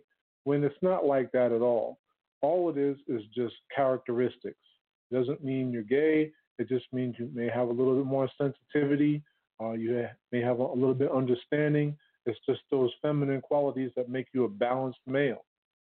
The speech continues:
Uh, it doesn't make you a, you know, an alpha male or anything like that. It just makes you a balanced male, and that's the type of life I wanted to live. And I also wanted to live that type of life with a lady. So I wanna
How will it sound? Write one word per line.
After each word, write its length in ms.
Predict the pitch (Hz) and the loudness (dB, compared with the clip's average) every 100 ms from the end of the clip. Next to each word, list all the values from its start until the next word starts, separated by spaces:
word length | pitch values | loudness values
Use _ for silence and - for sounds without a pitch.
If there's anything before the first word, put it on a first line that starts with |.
| - | -12
Uh, 140 | 110 110 | -8 -2
it 60 | |
doesn't 240 | 120 120 117 | -2 -2 -2
make 180 | 120 - | -4 -2
you 160 | 117 | -2
a, 100 | 110 | -2
you 140 | 120 117 | -2 -4
know, 260 | 110 107 | -4 -8
an 40 | 107 - | -8 -2
alpha 360 | 120 139 - | 0 0 -2
male 300 | 110 113 113 | -2 -2 -2
or 180 | 113 110 | -2 -2
anything 260 | 117 113 113 | -4 -6 -8
like 180 | 110 104 | -8 -6
that. 240 | 135 127 117 | 0 0 -2
It 100 | 113 | -6
just 180 | 117 | -6
makes 200 | 127 123 - | -2 -2 0
you 80 | 120 | -2
a 40 | |
balanced 420 | 104 123 123 123 - | 2 0 0 -4 -4
male, 240 | 139 127 | -2 -2
and 100 | 117 | -2
that's 160 | 135 170 | -2 0
the 60 | 156 | -2
type 240 | - 139 135 | -2 -2 0
of 60 | |
life 280 | 120 123 113 - _ _ _ - | 0 2 0 -4 _ _ _ -4
I 60 | 120 | 0
wanted 340 | 117 117 113 | 0 -2 -4
to 80 | 110 | -6
live. 280 | 113 117 107 _ _ _ _ _ _ | -4 -4 -6 _ _ _ _ _ _
And 320 | 117 113 113 - | -4 -4 -4 -2
I 60 | 120 | 2
also 380 | 127 156 151 | 4 2 2
wanted 360 | 135 123 131 120 | 0 2 0 0
to 40 | 113 | 0
live 280 | 123 123 120 _ | 2 0 -2 _
that 240 | 131 143 156 | 0 0 0
type 200 | - 123 - | -4 -4 -2
of 80 | |
life 280 | 117 117 113 - _ _ _ _ - | -2 -2 -4 -8 _ _ _ _ -8
with 160 | 120 123 | -6 0
a 40 | |
lady. 440 | 127 170 170 110 - _ _ _ _ _ _ - | 2 4 0 -2 -20 _ _ _ _ _ _ -4
So 340 | 120 117 120 _ _ _ | -2 -2 -4 _ _ _
I 40 | 127 | -4
wanna 280 | 139 147 | 0 0